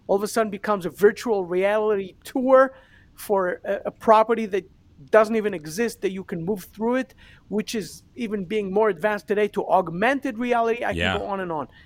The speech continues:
Speaker 1: It's
Speaker 2: Yeah.
Speaker 1: just unbelievable what's going on there.
Speaker 2: It really is. It's
Speaker 1: Uh, whoever's
Speaker 2: fascinating.
Speaker 1: not on it just is missing it.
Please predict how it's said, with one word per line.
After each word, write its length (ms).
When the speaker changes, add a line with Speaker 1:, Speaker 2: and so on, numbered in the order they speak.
Speaker 1:
It's 140
Speaker 2:
Yeah. 160
Speaker 1:
just 160
unbelievable 800
what's 180
going 220
on 120
there. 120
Speaker 2:
It 20
really 220
is. 320
It's 180
Speaker 1:
Uh, 40
whoever's 200
Speaker 2:
fascinating. 320
Speaker 1:
not 160
on 240
it 160
just 340
is 180
missing 380
it. 140